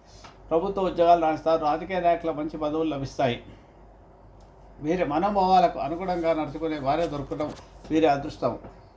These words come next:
ఈ-, వీరి దాంపత్య జీవితం చాలా బాగుంటుంది. రోహిణి, ఆరుద్ర, మగ నక్షత్రాలు వీరికి అనుకూల నక్షత్రాలు. వీ-, యోని మేక. రుచులు,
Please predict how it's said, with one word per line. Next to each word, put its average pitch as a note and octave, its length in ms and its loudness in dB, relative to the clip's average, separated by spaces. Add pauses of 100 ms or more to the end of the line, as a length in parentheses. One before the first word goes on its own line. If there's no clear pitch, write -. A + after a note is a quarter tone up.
(120)
ఈ-, D3 120 -8 (160)
వీరి E3 180 -2
దాంపత్య D#3+ 380 2
జీవితం F3 460 -4 (180)
చాలా D3+ 360 2 (400)
బాగుంటుంది. C#3 640 -2 (360)
రోహిణి, F#3+ 420 2 (200)
ఆరుద్ర, E3+ 680 4
మగ D3 360 0
నక్షత్రాలు D#3+ 580 -2
వీరికి C#3+ 340 -6
అనుకూల D3 440 -2 (580)
నక్షత్రాలు. C#3 560 0 (1000)
వీ-, D#3+ 240 0 (160)
యోని F#3+ 480 -2 (220)
మేక. F3+ 240 0 (1400)
రుచులు, A3 420 0